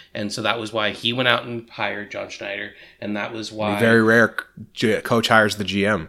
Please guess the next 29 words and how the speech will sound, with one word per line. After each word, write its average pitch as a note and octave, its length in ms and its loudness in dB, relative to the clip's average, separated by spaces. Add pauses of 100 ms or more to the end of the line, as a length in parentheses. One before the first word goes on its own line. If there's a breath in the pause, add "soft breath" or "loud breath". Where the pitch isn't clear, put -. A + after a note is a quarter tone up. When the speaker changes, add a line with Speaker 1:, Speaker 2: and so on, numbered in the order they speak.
Speaker 1:
Exactly. A#2 720 -2
And B2+ 180 -4
that B2+ 160 -2
was C3 140 -6
why A#2 220 0
he's A2+ 240 -6
had A2 200 -6
so - 220 -6
much A#2 220 -6
input A2+ 340 -6
on A2 160 -6
the G#2+ 60 -6
way G#2+ 100 -6
the G#2+ 80 -6
franchise D3+ 480 -2
is G2+ 140 -10
run. G2+ 280 -6 (360 loud breath)
But A2+ 280 2
I A#2+ 120 -6
think C3+ 180 -6
you're D#3+ 100 0
right, C#3 220 0
Nathan. A#2 320 -4
The A#2 80 -4
game C3+ 560 -4 (560 soft breath)
is A#2+ 320 -4
passing B2+ 640 -2
him A#2 300 -6
up. G#2+ 320 -8